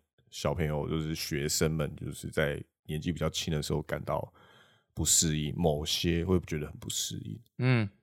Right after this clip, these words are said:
Speaker 1: 对啊，呃，例如我。
Speaker 2: 啊。
Speaker 1: <laughs> 对啊，就你说以前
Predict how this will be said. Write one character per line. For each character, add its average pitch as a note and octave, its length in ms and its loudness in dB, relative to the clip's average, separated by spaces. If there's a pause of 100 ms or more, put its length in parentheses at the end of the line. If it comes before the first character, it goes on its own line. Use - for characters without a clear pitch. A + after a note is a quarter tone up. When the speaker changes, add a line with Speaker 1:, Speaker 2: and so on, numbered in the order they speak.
(140)
Speaker 1:
对 - 140 -6
啊， - 140 -8 (100)
呃， F2 220 0 (360)
例 F#2+ 100 2
如 E2 220 2
我。 - 220 -4 (580)
Speaker 2:
啊。 A2 340 8 (180)
Speaker 1:
<laughs> - 280 -14
对 F#2 120 6
啊， F2 140 8
就 G2+ 320 8 (160)
你 G2 80 2
说 A2 480 8 (200)
以 G2+ 120 0
前 G#2+ 180 8